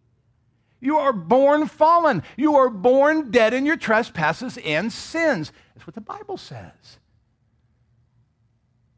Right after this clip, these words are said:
Ephesians chapter two one and following. "As for you, you are dead in your transgressions and sins, in which you used to live when you followed the ways of this world and of the ruler of the kingdom of the air." Now, he's getting a little deeper here.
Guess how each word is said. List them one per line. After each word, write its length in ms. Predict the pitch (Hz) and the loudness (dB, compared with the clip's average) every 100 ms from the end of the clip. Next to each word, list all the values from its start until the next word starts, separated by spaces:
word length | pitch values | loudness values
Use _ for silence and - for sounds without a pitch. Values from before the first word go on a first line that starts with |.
| _ | _
Ephesians 360 | _ 123 117 131 | _ -10 -8 -10
chapter 320 | - 143 - | -6 -6 -6
two 240 | 143 170 170 | -12 -10 -10
one 440 | 160 214 180 82 _ _ _ | -10 -12 -12 -18 _ _ _
and 240 | 113 110 | -12 -10
following. 480 | 110 156 233 202 95 - _ _ | -8 -8 -8 -14 -16 -20 _ _
"As 180 | 214 285 | -2 -2
for 200 | - 180 | -2 -4
you, 460 | 160 233 113 131 - _ | -2 -4 -6 -10 -14 _
you 160 | - 269 | -6 -2
are 100 | 311 | -2
dead 260 | 185 262 302 | 0 0 0
in 140 | 180 | 0
your 100 | 135 | -4
transgressions 800 | - 143 113 - 104 - 101 90 | -4 -6 -6 -8 -10 -10 -14 -14
and 160 | 90 87 | -18 -18
sins, 540 | 95 82 _ _ - _ _ _ _ | -18 -20 _ _ -20 _ _ _ _
in 120 | 117 | -8
which 200 | 117 117 | -8 -8
you 80 | 113 | -12
used 340 | 101 190 - | -6 -6 -6
to 80 | 277 | -8
live 300 | 147 110 131 | -6 -6 -6
when 120 | 127 | -6
you 100 | 165 | -6
followed 340 | - 123 135 156 | -4 -4 -4 -8
the 60 | |
ways 340 | 127 107 117 123 | -8 -8 -8 -8
of 100 | 120 | -8
this 180 | 156 | -8
world 420 | 208 220 208 98 73 - - | -6 -6 -6 -8 -14 -20 -12
and 140 | - 151 | -6 -4
of 120 | 139 | -2
the 120 | 143 | -4
ruler 640 | 135 147 240 311 147 117 104 _ | -2 -2 -2 -2 -4 -6 -10 _
of 120 | - 117 | -8 -6
the 80 | 120 | -8
kingdom 460 | - 214 233 123 | -8 -8 -6 -6
of 120 | 110 | -6
the 160 | 123 139 | -8 -8
air." 180 | 208 131 | -8 -8
Now, 120 | 98 | -8
he's 160 | 135 170 | -10 -10
getting 160 | 294 | -12
a 20 | |
little 140 | 254 202 | -10 -8
deeper 320 | 220 285 190 | -8 -8 -8
here. 240 | 131 104 | -10 -12